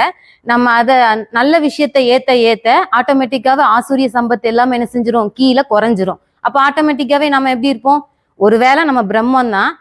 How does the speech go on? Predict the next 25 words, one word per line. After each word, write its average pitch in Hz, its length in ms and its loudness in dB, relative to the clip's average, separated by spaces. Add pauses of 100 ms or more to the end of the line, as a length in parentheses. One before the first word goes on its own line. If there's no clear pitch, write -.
(120)
இப்ப 254 240 -2
நடமாடிட்டு 285 560 2
இருக்கோம்னா 277 320 0
நம்ம 294 200 -2
கண்டிப்பா 254 460 0
மனுஷனால 240 380 -2
இறைவன் 311 520 0
தன்மையில 262 500 0
இருந்து 247 260 0
தான் 294 120 2
நம்ம 269 180 0 (100)
பேசணும். 247 460 0 (320)
இறைவன் 294 440 0
தன்மையில 262 440 0
இருந்து, 240 260 0
இறைவன் 294 520 0
பிரம்மம் 285 500 2 (140)
இறைவனா 285 560 0
மாறி 240 500 0
எனக்குள்ள 262 440 0
இருக்கு. 254 480 0
அப்ப 240 200 -2
நான் 233 280 0
எப்படி 269 300 0
பேசுவேன், 240 560 -2